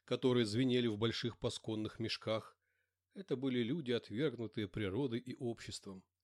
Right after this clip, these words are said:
Только в этом случае общество согласно бывает с природой. Это были люди, погибшие от недостатка или излишества надежд, олицетворённые упрёки провидению.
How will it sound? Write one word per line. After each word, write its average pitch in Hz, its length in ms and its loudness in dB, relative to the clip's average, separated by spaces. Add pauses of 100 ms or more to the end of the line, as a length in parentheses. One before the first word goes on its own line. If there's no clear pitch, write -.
(400)
Только 143 300 0
в 147 80 4
этом 123 240 2
случае 107 460 -4
общество 104 440 -6
согласно 107 540 -6
бывает 98 340 -2
с - 60 -12
природой. 98 580 -4 (640)
Это 160 240 -4
были 113 240 2
люди, 117 260 0
погибшие 110 640 -6
от - 100 -16
недостатка 98 640 -4 (280)
или 113 240 -2
излишества 101 640 -6
надежд, 101 560 -2 (680)
олицетворённые 143 800 0
упрёки 117 400 -2
провидению. 107 840 0